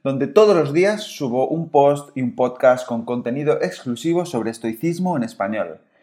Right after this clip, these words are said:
Este contenido consiste en una frase o reflexión estoica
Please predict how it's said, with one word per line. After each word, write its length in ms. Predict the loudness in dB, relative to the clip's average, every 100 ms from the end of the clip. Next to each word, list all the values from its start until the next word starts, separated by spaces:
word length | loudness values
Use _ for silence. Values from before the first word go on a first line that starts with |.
| _ _ _
Este 200 | -6 -2
contenido 560 | -2 -2 -2 0 0 2
consiste 440 | 0 -2 -4 -2
en 80 | 0
una 200 | -2 -4
frase 440 | 0 0 0 0
o 100 | 2
reflexión 520 | 2 -2 -8 -4 -4 -4
estoica 640 | 2 2 4 2 2 -10